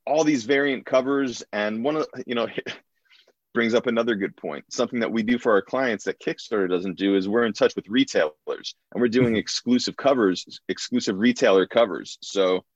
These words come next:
Speaker 1: you know, it's, it's that whole thing. Like, hey, if you have a store, you want your own cover,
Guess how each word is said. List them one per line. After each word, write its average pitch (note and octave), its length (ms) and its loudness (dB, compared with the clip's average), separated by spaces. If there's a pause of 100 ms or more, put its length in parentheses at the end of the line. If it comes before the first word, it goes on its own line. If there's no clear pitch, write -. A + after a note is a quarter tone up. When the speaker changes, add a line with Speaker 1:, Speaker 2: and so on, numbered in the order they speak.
(380)
Speaker 1:
you G#2+ 100 -2
know, G2 220 2
it's, G2+ 240 -6
it's G2+ 160 -4
that F#2+ 100 2
whole G#2+ 160 0
thing. C3 220 -4
Like, F2+ 180 -4
hey, A2 300 0
if - 160 -6
you A2 140 -4
have G2 100 -2
a F#2+ 40 -6
store, A#2+ 280 -2
you A2 140 0
want A2 140 0
your F#2+ 140 -4
own A2 240 -4
cover, B2 420 0